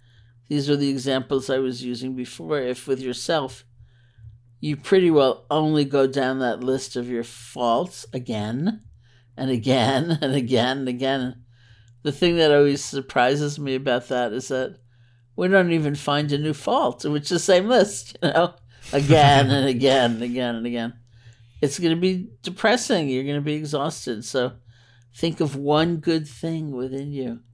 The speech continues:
That's hard for us. Or one good thing that has happened for you, and, like, gratitude, you know.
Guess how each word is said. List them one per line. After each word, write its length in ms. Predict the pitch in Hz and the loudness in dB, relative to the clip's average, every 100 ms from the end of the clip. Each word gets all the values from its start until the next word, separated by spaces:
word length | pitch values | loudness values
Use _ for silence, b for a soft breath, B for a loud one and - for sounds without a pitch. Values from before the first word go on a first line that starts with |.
| _ _ - _ _ _ _ - _ - | _ _ -20 _ _ _ _ -20 _ -6
That's 220 | 180 196 | -4 0
hard 500 | 208 240 233 98 - - _ _ _ _ _ _ | 2 2 2 -2 -8 -20 _ _ _ _ _ _
for 200 | _ 135 | _ -4
us. 420 | 123 113 - - - _ _ _ _ _ _ _ _ _ _ - | 0 -2 -4 -14 -20 _ _ _ _ _ _ _ _ _ _ -8
Or 180 | 135 135 | 0 2
one 380 | 147 151 151 156 | 4 4 2 -2
good 540 | 151 147 139 135 - | 4 6 6 2 -8
thing 260 | 143 - 143 | -12 -4 -2
that 120 | 139 | 0
has 200 | 143 143 | 0 -2
happened 460 | - 180 208 196 147 | 0 -2 0 -2 -8
for 160 | - 104 | -8 -8
you, 320 | 71 69 - - | -6 -8 -12 -12
and, 120 | 135 123 | -8 -6
like, 400 | 123 120 - 120 | -8 -12 -20 -6
gratitude, 720 | 131 120 120 117 - 87 - _ _ _ _ | -2 -2 -4 -12 -12 -12 -14 _ _ _ _
you 120 | 156 | -10
know. 280 | 139 127 123 | -8 -8 -10